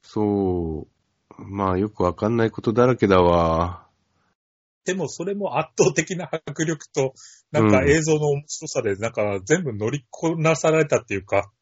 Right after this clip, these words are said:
Speaker 1: まあ、ただね、それが、一体なぜわけがわからないのかっていうと、作ってる庵野さん本人もあんまわかってない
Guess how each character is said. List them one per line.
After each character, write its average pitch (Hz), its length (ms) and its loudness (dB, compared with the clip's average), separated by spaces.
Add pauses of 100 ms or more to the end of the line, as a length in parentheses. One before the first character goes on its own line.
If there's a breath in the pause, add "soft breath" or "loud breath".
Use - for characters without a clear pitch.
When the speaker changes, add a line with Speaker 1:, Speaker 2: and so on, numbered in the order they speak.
(100)
Speaker 1:
ま 101 220 6
あ、 98 60 4
た 139 140 4
だ 123 180 4
ね、 104 280 6
そ 113 160 2
れ 139 160 6
が、 123 560 8
一 101 140 -8
体 151 240 6
な 160 180 6
ぜ 165 200 4
わ 117 160 2
け 131 140 -4
が 104 120 2
わ 92 160 -2
か 113 140 -4
ら 151 120 -2
な 147 140 -2
い 104 60 -2
の 95 120 -4
か 135 140 -4
っ 143 40 -4
て - 200 -8
い 104 120 0
う 110 60 -4
と、 110 580 2 (920 soft breath)
作 - 260 -2
っ - 20 -4
て - 200 -2
る 101 200 0
庵 151 200 2
野 160 100 2
さ 113 220 2
ん 104 80 0
本 175 280 -2
人 147 160 0
も 131 200 4
あ - 20 4
ん 127 80 2
ま 135 140 4
わ 127 120 2
か 170 120 -2
っ 165 60 -12
て - 120 -4
な 123 180 -2
い 139 140 -10